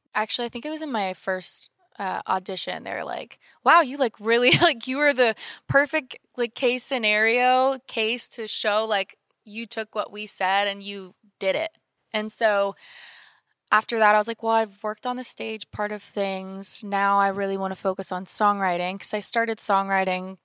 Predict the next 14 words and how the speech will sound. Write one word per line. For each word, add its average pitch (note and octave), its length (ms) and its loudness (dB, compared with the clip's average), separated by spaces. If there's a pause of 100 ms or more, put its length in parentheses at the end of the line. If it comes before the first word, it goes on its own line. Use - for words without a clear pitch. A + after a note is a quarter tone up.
when F#3+ 100 -4
I F#3 120 0
was, F3+ 160 0
like, F#3 140 -4 (200)
ten, F#3 540 -2 (640)
but G#3 380 6 (840)
nowhere B3 300 8
near, A3+ 200 6
obviously, G3+ 500 6
as G3+ 100 6
serious A#3 480 8
<laughs> B3+ 80 8
as A#3+ 100 2
now. G3 640 6